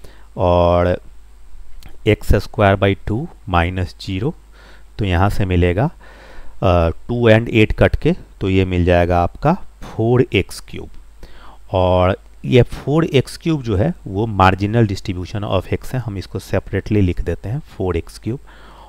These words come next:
और x कहाँ से कहाँ तक वैल्यू ले सकता है, x वैल्यू ले सकता है ज़ीरो से वन तक।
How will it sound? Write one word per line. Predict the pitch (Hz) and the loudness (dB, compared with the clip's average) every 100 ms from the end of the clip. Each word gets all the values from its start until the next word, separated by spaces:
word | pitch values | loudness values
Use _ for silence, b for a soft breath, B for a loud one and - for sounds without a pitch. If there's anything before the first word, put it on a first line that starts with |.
| - | -4
और | 104 107 - | -2 -2 0
x | 151 170 - | 0 0 -6
कहाँ | - 127 135 | -2 2 2
से | - | 0
कहाँ | - 123 131 | 0 0 0
तक | 139 - | -2 0
वैल्यू | 123 123 | 0 2
ले | 123 | 0
सकता | 120 120 - 117 | 0 -4 -2 0
है, | 165 - | 0 0
x | 110 - - | -2 -2 -2
वैल्यू | 95 90 | 0 0
ले | 92 85 | -2 -2
सकता | - - 110 | -6 -6 -4
है | 123 | -2
ज़ीरो | 98 90 95 | -4 -6 -8
से | - 107 | -4 -4
वन | 82 80 - | -2 -6 -4
तक। | 147 | -4